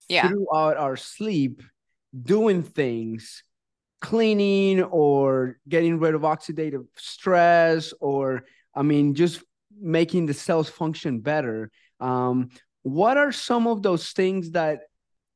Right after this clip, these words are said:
Speaker 2: are, are there different functions that is playing during the day and during the night, or, or is it just kind of throughout the day is, is, is a major antioxidant?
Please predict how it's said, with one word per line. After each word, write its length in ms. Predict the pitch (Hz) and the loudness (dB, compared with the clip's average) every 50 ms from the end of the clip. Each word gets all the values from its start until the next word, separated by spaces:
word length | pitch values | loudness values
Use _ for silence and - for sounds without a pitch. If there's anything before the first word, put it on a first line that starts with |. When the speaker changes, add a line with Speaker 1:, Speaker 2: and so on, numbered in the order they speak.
| _ - | _ 0
Speaker 2:
are, 160 | 156 - 156 | 0 0 2
are 200 | - 170 170 175 | 2 0 0 0
there 200 | 175 220 247 233 | 2 0 0 -2
different 600 | 185 170 202 208 202 - 220 214 202 196 170 - - - - | -2 -4 -4 -4 -4 -6 -8 -6 -6 -8 -10 -14 -18 -16 -6
functions 480 | - 196 185 185 196 - - 202 196 170 | -2 -2 0 0 -2 -2 -2 -2 -2 0
that 140 | 180 165 151 | 0 0 0
is 140 | 147 147 - | 0 -4 -8
playing 380 | _ - 180 180 185 185 180 | _ -6 -4 -2 -2 -2 -2
during 280 | 165 175 175 175 170 165 | -2 0 0 0 0 -2
the 80 | 147 | -4
day 360 | 139 131 147 139 143 156 170 170 | -4 -4 -2 -2 -2 -2 -2 -4
and 120 | 165 160 | -4 -4
during 240 | 165 160 165 165 151 | -6 -6 -6 -6 -6
the 80 | 143 | -6
night, 520 | 139 131 127 123 143 208 262 233 - - - _ _ _ _ _ _ _ | -6 -6 -6 -6 -8 -10 -12 -14 -16 -20 -20 _ _ _ _ _ _ _
or, 680 | - 160 160 156 156 156 151 151 151 147 143 143 143 - - _ _ _ _ _ _ _ _ _ _ _ _ _ _ _ _ - | 2 4 6 6 6 6 6 4 4 4 2 2 0 -4 -12 _ _ _ _ _ _ _ _ _ _ _ _ _ _ _ _ 0
or 180 | 156 156 160 160 | 2 4 4 4
is 180 | 160 160 165 | 4 2 0
it 100 | 185 151 | -2 -4
just 200 | 156 175 160 - | -2 -4 -4 -2
kind 200 | - 196 175 165 | -2 -2 -2 -2
of 100 | 165 160 | -2 -2
throughout 380 | - 160 156 156 147 156 156 143 | -2 0 0 2 2 2 0 0
the 100 | 147 143 | -2 -2
day 300 | 143 160 151 151 147 143 | -2 -2 -2 0 -2 -4
is, 240 | 120 147 151 131 135 | -6 -8 -10 -12 -10
is, 240 | 143 151 143 143 | -8 -8 -8 -6
is 140 | - 160 135 151 | -6 -6 -4 -2
a 60 | 135 | -2
major 480 | 143 147 156 165 160 165 160 151 156 | 0 0 0 0 0 0 0 -2 -4
antioxidant? 1080 | 127 143 147 147 143 147 143 131 123 120 123 120 - - 110 95 - - - - - - | -6 -4 -4 -6 -6 -6 -6 -6 -6 -6 -6 -8 -10 -12 -14 -14 -16 -16 -20 -20 -20 -20